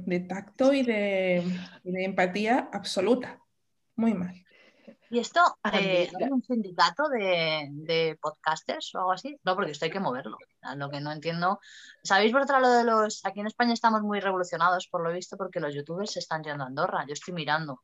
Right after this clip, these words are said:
Speaker 2: también, por si acaso se nos da esto bien, estoy mirando distintos paraísos fiscales.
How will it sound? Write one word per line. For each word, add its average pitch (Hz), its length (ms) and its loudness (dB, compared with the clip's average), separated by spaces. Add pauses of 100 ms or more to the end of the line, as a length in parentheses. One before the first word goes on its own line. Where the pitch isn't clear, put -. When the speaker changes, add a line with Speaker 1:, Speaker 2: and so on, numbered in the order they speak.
Speaker 2:
también, 143 340 -8 (220)
por 147 120 -12
si - 80 -10
acaso 147 280 -6
se 165 80 -10
nos 156 160 -4
da 151 140 2
esto 160 200 -8
bien, 160 240 -8 (400)
estoy - 180 -12
mirando 156 320 -2
distintos 147 360 -10
paraísos 147 400 -4
fiscales. 143 480 -8